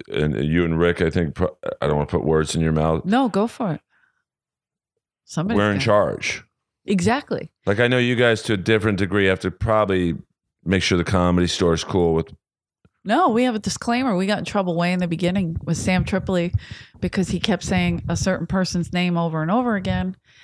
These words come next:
Speaker 2: and, um, talking about how they would do coke and she would give head and
Speaker 1: Oh, really? Is she
Speaker 2: Yeah,
Speaker 1: still
Speaker 2: there was a
Speaker 1: around?
Speaker 2: few of us. <laughs> What we were saying was she made the Comedy Store great and she got mad about it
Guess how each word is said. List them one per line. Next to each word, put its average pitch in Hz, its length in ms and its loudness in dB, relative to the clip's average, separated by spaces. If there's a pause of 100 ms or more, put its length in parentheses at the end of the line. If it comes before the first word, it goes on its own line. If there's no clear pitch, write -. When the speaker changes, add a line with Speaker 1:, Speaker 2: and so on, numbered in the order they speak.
(240)
Speaker 2:
and, 175 580 0
um, 170 480 0 (140)
talking 180 400 -2
about 165 320 -6
how 175 200 -6
they 170 120 0
would 165 140 -2
do 165 120 -2
coke 190 460 0
and 160 180 -6 (180)
she - 200 -4
would 160 120 0
give 160 180 -2
head 180 440 -2
and 160 220 -6 (540)
Speaker 1:
Oh, 98 120 2
really? 95 340 4
Is 98 60 -2
she 277 80 -2
Speaker 2:
Yeah, 196 160 2
Speaker 1:
still 92 220 2
Speaker 2:
there 87 100 4
was 92 80 2
a 104 60 2
Speaker 1:
around? 110 120 0
Speaker 2:
few 262 200 0
of 202 120 0
us. - 140 0
<laughs> - 640 -10 (680)
What 226 280 2
we 277 160 2
were 302 160 0
saying 214 460 0
was 269 480 0 (380)
she - 280 0
made 240 320 2
the 214 80 0
Comedy 214 420 2
Store 214 300 0
great 196 640 0 (720)
and 196 140 0
she - 180 0
got 180 220 2
mad 226 320 2
about 156 340 -2
it 196 160 -2